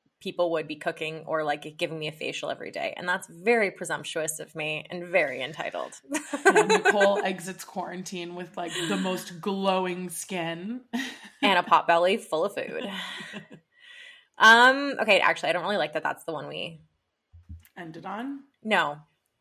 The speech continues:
Speaker 2: Okay.
Speaker 1: I think we need one more.
Speaker 2: Okay, I was thinking we could do, <laughs> I mean, we could do, if you could start a secret society, what would the premise be and who would you invite? Do we wanna
Speaker 1: Ugh,
Speaker 2: do that
Speaker 1: that's
Speaker 2: one?
Speaker 1: up there, like, the, the masterclass question for me.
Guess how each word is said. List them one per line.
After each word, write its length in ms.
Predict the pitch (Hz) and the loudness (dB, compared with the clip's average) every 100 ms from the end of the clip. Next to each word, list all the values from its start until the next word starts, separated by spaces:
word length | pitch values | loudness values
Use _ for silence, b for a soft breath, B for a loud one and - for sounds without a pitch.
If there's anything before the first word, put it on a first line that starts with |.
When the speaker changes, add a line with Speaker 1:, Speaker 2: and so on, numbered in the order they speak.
| _ - 139 - 180 | _ -20 -20 -18 -16
Speaker 2:
Okay. 140 | - | -10
Speaker 1:
I 40 | |
think 140 | 196 202 | -6 -2
we 80 | 226 | 0
need 160 | 240 | 0
one 160 | 196 170 | 0 -4
more. 300 | 117 87 165 _ _ - - | -4 -6 -8 _ _ -20 -12
Speaker 2:
Okay, 160 | 196 190 | -8 -4
I 160 | 180 180 | -4 -4
was 160 | 190 | -8
thinking 380 | 196 226 226 233 | -10 -10 -10 -8
we 120 | 233 | -10
could 200 | 233 254 | -8 -12
do, 680 | - 196 190 190 185 180 185 185 165 160 _ _ _ _ _ | -10 -10 -8 -6 -4 -6 -8 -14 -20 -20 _ _ _ _ _
<laughs> 680 | _ _ _ _ _ _ - | _ _ _ _ _ _ -2
I 260 | 285 262 285 | -2 2 2
mean, 200 | 247 226 | 2 2
we 100 | 233 | 0
could 140 | 240 | -4
do, 260 | 208 214 208 | -6 -4 -4
if 120 | - 196 | -8 -8
you 80 | 190 | -6
could 140 | 190 | -6
start 220 | - 180 | -6 -6
a 20 | 180 | -6
secret 380 | - 165 175 | -10 -10 -12
society, 480 | 165 165 170 160 160 | -12 -8 -4 -4 -4
what 160 | 165 160 | -6 -8
would 140 | 160 - | -12 -14
the 80 | 175 | -14
premise 380 | 165 170 165 160 | -12 -12 -12 -14
be 160 | - 165 | -14 -14
and 120 | 165 | -12
who 160 | 170 170 | -12 -12
would 120 | 165 | -12
you 80 | 165 | -14
invite? 540 | - 175 180 180 220 _ b b b b b b 196 202 _ _ _ _ _ _ _ _ | -12 -10 -8 -8 -10 _ b b b b b b _ _ _ _ _ _ _ _ _ _
Do 120 | 185 | -8
we 80 | 180 | -6
wanna 280 | 170 170 214 | -2 2 2
Speaker 1:
Ugh, 100 | 208 | 0
Speaker 2:
do 60 | 247 | -2
that 140 | 269 | 6
Speaker 1:
that's 160 | 226 202 | 6 6
Speaker 2:
one? 100 | 220 | 6
Speaker 1:
up 200 | 233 - | 6 8
there, 220 | 262 269 | 6 8
like, 260 | 240 196 - | 8 4 4
the, 360 | 180 175 170 131 | 4 6 4 4
the 80 | 190 | 2
masterclass 760 | 175 165 - 175 185 160 156 | 6 4 4 -2 4 4 4
question 440 | - 165 - - 156 | -2 -2 -2 -12 -12
for 140 | 156 | -14
me. 400 | 147 139 139 165 | -12 -10 -10 -14